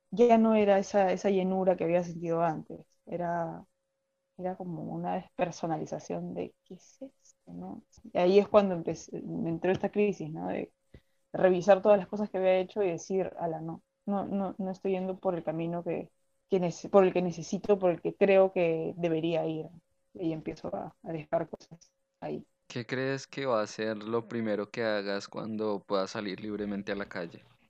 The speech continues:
Speaker 1: Ir a la casa de alguien.
Speaker 2: ¿A visitar a algún amigo o familiar?
Speaker 1: A un amigo.
Speaker 2: ¿Qué es lo que más extrañas de, pues, de, entre comillas, la vida?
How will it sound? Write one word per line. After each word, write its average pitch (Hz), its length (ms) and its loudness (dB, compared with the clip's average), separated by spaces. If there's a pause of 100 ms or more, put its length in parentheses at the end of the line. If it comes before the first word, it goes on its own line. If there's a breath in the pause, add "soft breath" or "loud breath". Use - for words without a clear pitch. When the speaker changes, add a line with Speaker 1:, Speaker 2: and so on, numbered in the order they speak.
Speaker 1:
Ir 185 180 -2
a 185 40 4
la 180 160 4
casa 175 360 0
de 170 120 4
alguien. 160 400 2 (440 loud breath)
Speaker 2:
¿A 104 100 2
visitar 107 320 -2
a - 20 0
algún 107 220 -2
amigo 113 400 0
o 110 60 0
familiar? 95 460 -6 (140)
Speaker 1:
A 214 60 0
un 226 80 4
amigo. 180 400 2 (320)
Speaker 2:
¿Qué 143 120 0
es 127 80 0
lo 135 100 2
que 156 120 0
más 139 220 0
extrañas 120 760 0
de, 120 560 -2 (160)
pues, 104 220 -8
de, 104 340 0
entre 101 320 -8
comillas, 104 640 -4
la 110 180 0
vida? 98 680 -4